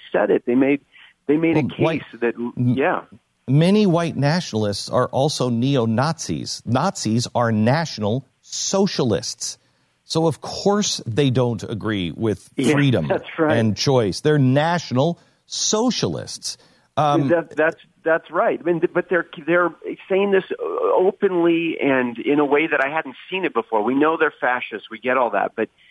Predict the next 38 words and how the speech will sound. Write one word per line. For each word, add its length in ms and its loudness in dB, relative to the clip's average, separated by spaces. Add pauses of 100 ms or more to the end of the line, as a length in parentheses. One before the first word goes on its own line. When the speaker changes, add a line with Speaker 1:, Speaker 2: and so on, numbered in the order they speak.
(260)
Speaker 1:
but 200 -2
they 140 4
were, 260 2
they 120 -2
made 220 0
a 60 -2
case 340 -4 (240)
th-, 160 -4
to 100 -2
talk 380 -2
specifically 800 0
about 380 0
liberty, 600 0
and 100 0
we 100 0
do 140 0
not 420 0
accept 480 -4
liberty. 540 -2
So, 240 2 (420)
yes, 200 2
I 60 -2
mean, 260 0 (120)
but 180 -2
these 180 -10
are 60 -12
the, 120 -8 (120)
these 160 -4
are 40 -6
people 280 0
who 80 4
are 80 2
supporting 500 -2
Donald 320 0
Trump, 380 -2
and 280 0
he's, 200 0
his, 240 -2